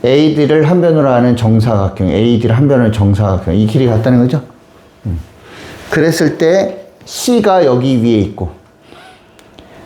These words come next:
그렇게 될 때 양수 A의 값을 구하라 그랬네, 그죠? 그럼 이게 A잖아. 그럼 A를 여기다 대입을 해봐. 여기는 A 콤마 A 대입하니까 루트 팔 에이. 맞아, 맞아.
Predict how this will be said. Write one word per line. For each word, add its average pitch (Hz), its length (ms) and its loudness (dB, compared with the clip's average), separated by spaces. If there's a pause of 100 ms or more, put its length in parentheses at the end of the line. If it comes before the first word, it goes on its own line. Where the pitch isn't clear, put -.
(160)
그렇게 160 300 0
될 151 220 0
때 143 180 2
양수 131 420 0
A의 127 360 2
값을 110 340 -4
구하라 117 340 0
그랬네, 92 320 0
그죠? 123 280 -2 (420)
그럼 110 180 2
이게 120 240 2
A잖아. 127 560 0 (560)
그럼 113 160 -4
A를 131 320 2
여기다 117 300 2
대입을 110 380 0
해봐. 98 280 -4 (240)
여기는 104 320 2
A 110 240 2
콤마 113 540 0 (1120)
A 117 180 2
대입하니까 101 460 0
루트 92 240 -4
팔 120 180 -2
에이. 117 180 2
맞아, 107 280 0
맞아. 90 240 0